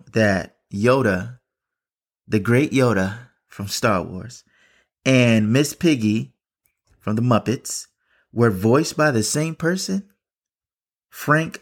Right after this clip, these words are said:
Oz. Frank Oz voiced Yoda and Miss Piggy. That's pretty cool. That's, uh, that's wide range.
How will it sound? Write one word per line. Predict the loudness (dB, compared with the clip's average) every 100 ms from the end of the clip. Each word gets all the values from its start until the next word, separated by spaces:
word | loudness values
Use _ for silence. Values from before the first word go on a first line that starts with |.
| -2
Oz. | 0 2 0 -8 -12 -16 -20 _ _ _ _ _ _ _ _ _
Frank | -2 2 2 -2 0
Oz | 2 4 4 2 -2 -8
voiced | -4 2 4 2 -4 -10
Yoda | -4 2 2 2 -2 -4 -12 _ _ -2
and | 2 2 2
Miss | 0 -2
Piggy. | 0 0 0 -6 -12 _ _ _ -14
That's | -14
pretty | -10 -10 -10
cool. | -10 -12 -14 _ _ _ _ _ _ _ _ _ _ _ _ _ _ _ -8
That's, | -4 -4 -4
uh, | -4 -4 -4
that's | -6 -6
wide | -6 -2 -2 -2
range. | -2 -2 -4 -8 -18 -20